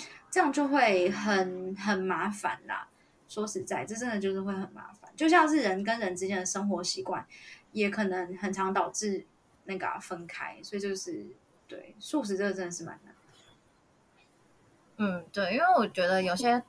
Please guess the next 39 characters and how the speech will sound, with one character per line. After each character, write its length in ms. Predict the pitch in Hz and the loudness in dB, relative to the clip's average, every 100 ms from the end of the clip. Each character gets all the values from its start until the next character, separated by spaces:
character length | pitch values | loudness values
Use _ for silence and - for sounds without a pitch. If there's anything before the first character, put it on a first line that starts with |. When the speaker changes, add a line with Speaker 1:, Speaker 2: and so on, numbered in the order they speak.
| - | -4
Speaker 2:
特 240 | 311 214 | 2 4
质 220 | 185 240 | 4 -2
是， 220 | 214 214 196 | 0 0 -2
Speaker 1:
嗯。 140 | - - _ _ _ _ - - | -6 -20 _ _ _ _ -18 -8
Speaker 2:
就 120 | 262 | -2
是 160 | 277 | 0
我 220 | 240 175 165 | 2 2 0
自 180 | - | -2
己 160 | 214 175 | 0 -2
很 220 | 175 160 | -4 -2
喜 240 | - 143 156 | -2 -2 -4
欢 260 | 160 156 | -4 -4
的， 180 | - - | -6 -4
但 180 | 247 254 | 0 2
是 180 | 254 262 | 4 4
如 140 | 220 | 6
果 220 | 202 180 170 | 4 4 0
套 240 | - 208 | 0 2
在 160 | 208 185 | 2 2
我 220 | 160 - | -2 -2
身 260 | - 165 | -2 -2
上， 240 | 190 180 - - - - _ - | -2 -2 -4 -12 -20 -20 _ 2
我 80 | 233 | 4
就 160 | 220 - | 6 6
会 180 | 262 254 | 6 6
觉 200 | 202 175 | 2 2
得 240 | - - - - - _ _ _ _ _ _ _ _ _ _ _ _ - _ _ _ _ _ - | 2 -2 -4 -20 -20 _ _ _ _ _ _ _ _ _ _ _ _ -20 _ _ _ _ _ -4
没 120 | 208 | 2
有 100 | 214 | 4
想 220 | 214 160 | 4 2
要， 280 | 143 156 - | 2 2 0
就 120 | - 254 | -2 4
是 100 | 285 | 6
我 220 | 190 165 | 6 4
就 220 | 196 240 | 4 4
觉 120 | 208 | 4
得 160 | 170 160 | 0 0
没 140 | 147 | -4
办 180 | 156 | -4